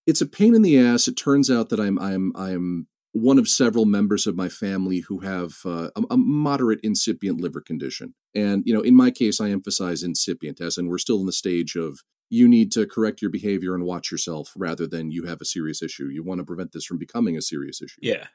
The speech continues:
Speaker 1: Um, and as, you know, crazy as it sounds, um, but, you know, maybe it doesn't sound crazy. You know, it's just, it's such a relief to get a diagnosis that, uh, that makes sense and doesn't start with, with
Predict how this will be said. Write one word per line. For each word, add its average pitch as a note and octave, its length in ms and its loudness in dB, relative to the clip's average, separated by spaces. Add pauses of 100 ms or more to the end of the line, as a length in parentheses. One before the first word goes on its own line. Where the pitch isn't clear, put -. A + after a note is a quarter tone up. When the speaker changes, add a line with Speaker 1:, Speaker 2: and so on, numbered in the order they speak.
(120)
Speaker 1:
Um, D#3+ 400 -8
and B3 100 6
as, G3 200 4
you A#3+ 100 8
know, B2 220 2
crazy F#3 480 6
as A2 100 6
it A2 140 -2
sounds, E2+ 920 0
um, E2 640 -6
but, - 140 -2
you E3+ 280 -2
know, D3 40 6
maybe C#3+ 260 8
it A#2+ 80 6
doesn't C3 260 2
sound F2 220 -4
crazy. E2 300 -6
You F#2+ 80 -4
know, G2+ 80 -2
it's - 220 -2
just, D3 200 -2
it's C3 200 0
such D3 180 -2
a C3+ 60 -2
relief G2+ 600 -4 (280)
to - 80 0
get A#2+ 240 4
a B2 60 4
diagnosis G2+ 1080 0
that, F2+ 480 -6
uh, F2+ 140 -4
that F2 160 -4
makes G#2+ 240 -2
sense F#2 480 -2
and F#2 300 -6
doesn't F#2+ 260 -4
start F2 260 -4
with, F2+ 140 -6 (140)
with F#2 260 -6